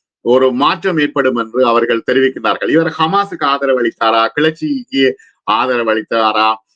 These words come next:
எதிரிகளுக்கு ஆதரவு அளித்தாரா என்றெல்லாம் இப்பொழுது தோண்டி கொண்டிருக்கின்றார்கள். ஆனால் குடியேற்ற நிபுணர்கள் சொல்கின்றார்கள், பொலிட்டிக்கல் ஃபேக்டிடம் ஐ சி இடம் கேட்ட பொழுது அவர்கள் சொல்கின்றார்கள், அது எந்த விஷயத்தையும் அவர்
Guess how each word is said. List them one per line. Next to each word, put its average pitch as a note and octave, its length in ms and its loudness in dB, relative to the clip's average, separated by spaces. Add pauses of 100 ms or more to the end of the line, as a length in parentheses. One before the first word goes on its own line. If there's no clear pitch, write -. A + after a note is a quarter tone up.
(140)
எதிரிகளுக்கு D3+ 640 0
ஆதரவு B2 460 0
அளித்தாரா A2 440 -2
என்றெல்லாம் E3 440 2
இப்பொழுது D#3 440 -2
தோண்டி D3+ 260 2
கொண்டிருக்கின்றார்கள். A#2 760 -2
ஆனால் E3+ 200 0
குடியேற்ற F3+ 400 2
நிபுணர்கள் D#3 480 0
சொல்கின்றார்கள், D3+ 520 0
பொலிட்டிக்கல் D3+ 400 -2
ஃபேக்டிடம் C#3+ 500 -2 (680)
ஐ D#3+ 200 0
சி F3 220 -6 (1300)
இடம் D3+ 300 0
கேட்ட E3+ 300 0
பொழுது D3+ 260 0
அவர்கள் C3+ 380 -2
சொல்கின்றார்கள், C3 520 -2
அது G#2+ 400 0
எந்த D3 320 2
விஷயத்தையும் C3 580 -2
அவர் B2 300 2